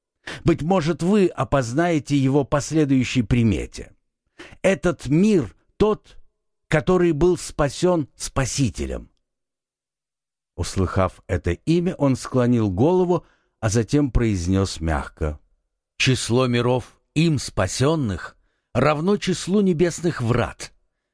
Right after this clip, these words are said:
Нет человека, который сумел бы счесть их. Какой астрономической системе принадлежит ваш мир?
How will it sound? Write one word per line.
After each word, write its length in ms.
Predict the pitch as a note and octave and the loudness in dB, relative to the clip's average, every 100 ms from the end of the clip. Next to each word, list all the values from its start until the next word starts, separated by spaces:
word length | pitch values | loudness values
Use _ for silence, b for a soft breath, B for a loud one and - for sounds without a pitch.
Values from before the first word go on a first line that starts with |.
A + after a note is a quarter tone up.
| - | 0
Нет 300 | A#2 D#3 - | 2 2 0
человека, 640 | - G#2+ A2 C#3+ E3+ B2 | -2 0 2 2 0 -2
который 340 | C3 - C#3+ C#3 | -4 0 0 0
сумел 480 | - C#3 D#3 F3+ | 0 2 2 0
бы 160 | C#3 C#3 | 2 0
счесть 760 | A#2 - - E3+ C3+ - - - | 0 -6 0 2 0 -4 -16 -8
их. 420 | F2+ D#2 - - _ _ _ _ _ _ _ _ - | -6 -6 -12 -20 _ _ _ _ _ _ _ _ -2
Какой 480 | C3+ - E3 D#3 - | 0 2 2 2 -2
астрономической 1120 | C#3 - - C#3 C3+ C#3+ E3+ - B2+ - C3 | -2 -2 -2 0 2 2 0 -2 -6 0 0
системе 800 | A2 C#3 A#2+ - F3 G3+ F#3+ E3+ b b | 2 0 -2 0 2 2 2 -2 b b
принадлежит 840 | F3 E3+ E3+ C#3+ D3 C3+ E3+ D3+ | -2 0 -2 0 2 2 2 0
ваш 360 | A2+ C#3 - A#2+ | 0 -2 -2 0
мир? 340 | B2 E2+ A#1+ | 2 2 -4